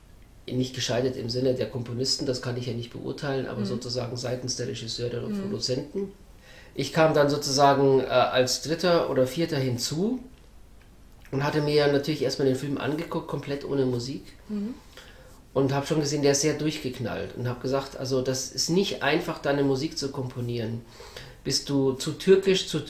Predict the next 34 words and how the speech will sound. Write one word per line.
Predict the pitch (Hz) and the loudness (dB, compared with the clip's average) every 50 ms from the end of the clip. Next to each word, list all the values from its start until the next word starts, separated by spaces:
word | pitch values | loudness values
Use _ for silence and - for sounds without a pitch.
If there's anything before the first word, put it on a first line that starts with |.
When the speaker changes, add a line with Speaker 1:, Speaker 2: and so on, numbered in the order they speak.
| - - | -12 -8
Speaker 2:
griechisch, | - 151 175 185 180 - 202 196 190 - - | -4 -4 -4 -2 0 2 2 2 2 0 -2
ist | - 160 151 | -4 -4 -4
es | 156 151 | -4 -4
vielleicht | - - 156 147 143 | -2 0 0 0 0
schon | - 143 131 | -2 -4 -6
zu | - 143 | -6 -6
traditionell? | - 139 143 139 135 135 131 - - 139 127 127 127 139 160 180 202 220 208 - - | -4 -2 -2 -2 -2 -2 -4 -4 -2 0 2 4 4 4 4 2 0 0 -2 -6 -6
Speaker 1:
Mhm. | 208 208 196 196 226 277 302 - - | -6 -4 -4 -4 -4 -6 -8 -12 -10
Speaker 2:
Bist | - 185 - - 143 | -8 -6 -6 -6 -6
du | |
zu | 127 - - 139 | -6 -6 -4 -2
wenig | 127 139 147 165 180 170 170 - - - | 0 2 4 6 6 6 4 2 0 2
ethnisch, | 160 165 175 170 - 180 175 175 175 175 - - - - | 2 4 4 2 2 2 4 4 4 2 0 -4 -6 -2
kommst | - 160 160 156 - - | 0 0 0 0 0 -2
du | 151 | -2
ans | 127 139 139 - | 0 0 0 -2
Thema | - - 156 160 180 190 180 | 0 2 2 4 6 6 4
nicht | 175 170 170 - - | 4 2 -2 -2 0
ran? | 165 160 165 165 165 160 - - | 2 2 2 2 0 -2 -4 -4
Speaker 1:
Mhm. | 214 208 202 208 226 254 - - - - - | -6 -4 -4 -6 -8 -10 -14 -20 -20 -20 -10
Speaker 2:
Also | - 123 120 131 | -6 -4 -2 -2
die | 123 127 | -2 -2
Gratwanderung, | - 131 127 135 160 - - 170 165 165 160 156 156 151 143 | 0 2 2 2 2 4 6 6 6 8 8 6 6 6 6
was | 135 156 156 - | 6 4 4 4
macht | 165 156 156 - - | 2 0 0 0 0
eine | 139 139 131 | 0 2 2
Musik | 131 127 123 131 147 - - - | 2 2 0 -2 -4 -6 -4 -2
aus, | - 131 143 151 170 170 165 - - - | 2 4 4 4 4 2 0 -2 -4 -6
äh, | - - | -6 -8
zwischen | - - 147 143 - 143 131 | -10 -8 -6 -6 -4 -4 -2
einer | 131 127 131 123 | 0 0 0 0
türkisch-griechischen | 123 - 160 156 - 160 - - - 143 156 160 156 143 - 139 127 | 0 -2 -4 -6 -6 -6 -8 -8 -6 -6 -6 -6 -6 -6 -6 -8 -8
Komödie? | - 135 131 127 135 147 151 135 131 127 | -6 -6 -4 -2 -2 -2 -2 -2 -2 -4
Speaker 1:
Mhm. | 120 | -4